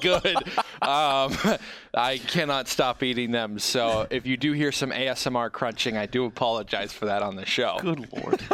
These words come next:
Speaker 2: <laughs> Good Lord, man.
Speaker 1: Well, yeah, we, we need to be, we need, both of us need a little more green. I feel like we were eating a lot of dairy, a lot of,
Speaker 2: Yeah.
Speaker 1: you know.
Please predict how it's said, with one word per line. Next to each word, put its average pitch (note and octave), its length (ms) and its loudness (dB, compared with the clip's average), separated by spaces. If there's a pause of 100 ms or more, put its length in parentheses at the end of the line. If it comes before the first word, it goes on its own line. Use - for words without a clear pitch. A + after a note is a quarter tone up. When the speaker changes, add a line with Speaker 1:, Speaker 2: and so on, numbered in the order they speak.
(100)
Speaker 2:
<laughs> - 220 -4
Good A3+ 320 0
Lord, E3 540 0
man. D3 80 2
Speaker 1:
Well, C3+ 240 2
yeah, A#2 220 0
we, C#3+ 160 0
we F3+ 120 0
need C4+ 140 2
to A3+ 60 0
be, E3+ 340 0
we G#3+ 100 2
need, B3+ 300 0
both D3+ 220 0
of C#3+ 100 -2
us C#3 140 -4
need C#3+ 120 2
a C3+ 40 4
little C3+ 140 2
more B2 180 0
green. A#2+ 420 -2
I A2 60 0
feel D3 160 0
like C#3 120 2
we B2+ 140 2
were B2 140 0
eating C#3 260 -4
a B2+ 60 0
lot B2 240 0
of G#2+ 300 0
dairy, C3 340 2
a B2 60 4
lot A#2+ 180 2
of, F#3 100 -2
Speaker 2:
Yeah. F3+ 520 0
Speaker 1:
you B2+ 100 0
know. F#2+ 200 -2